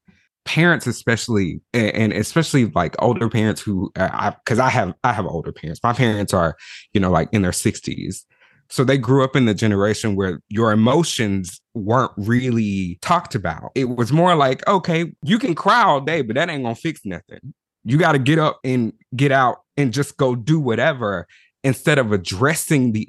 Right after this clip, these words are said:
issue or addressing the action that caused them to feel the hurt they did, they just ignored it. But they bring it into, like, their children's lives and don't even realize that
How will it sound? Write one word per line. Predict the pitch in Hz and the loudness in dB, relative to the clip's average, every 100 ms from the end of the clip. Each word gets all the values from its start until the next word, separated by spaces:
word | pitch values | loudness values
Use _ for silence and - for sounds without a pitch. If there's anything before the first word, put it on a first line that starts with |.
| 107 | -4
issue | - - 90 82 85 101 - | -4 -6 -4 -4 -4 -4 0
or | 123 | 2
addressing | 107 92 123 151 - 151 123 | 2 2 2 0 2 2 2
the | 117 - | -2 -4
action | 143 139 - 147 - 113 | -6 -4 -8 -6 0 0
that | 101 | 0
caused | - - 151 135 123 | -2 2 2 0 -2
them | 120 113 - | -2 -4 -10
to | - 143 123 107 101 - | -4 -2 0 -2 -6 -10
feel | - - 160 175 170 131 - | -16 -2 2 2 2 -2 -8
the | - | -6
hurt | - - 165 180 160 | -6 -2 0 0 -4
they | 113 98 95 | -8 -6 -4
did, | 120 160 135 107 - | 0 2 2 0 -2
they | 113 | -4
just | 110 117 - - | -2 -6 -8 -6
ignored | 120 113 139 120 | 0 4 6 4
it. | 80 76 - - | 2 -4 -8 -2
But | 131 | 0
they | 139 | 2
bring | 127 175 196 | 2 2 2
it | 147 | 2
into, | 170 160 - 143 127 117 - | 0 0 0 2 2 -2 -2
like, | 120 117 - | 0 0 -2
their | 120 113 - | -4 -4 -6
children's | - 175 214 117 98 | -2 0 0 -2 -2
lives | 82 62 90 123 143 - - | -4 -4 -4 -2 -4 -10 -2
and | 143 | 2
don't | 151 175 | 4 4
even | 170 160 | 4 4
realize | 147 170 170 117 113 104 | 4 4 4 4 2 0
that | 110 107 | 2 2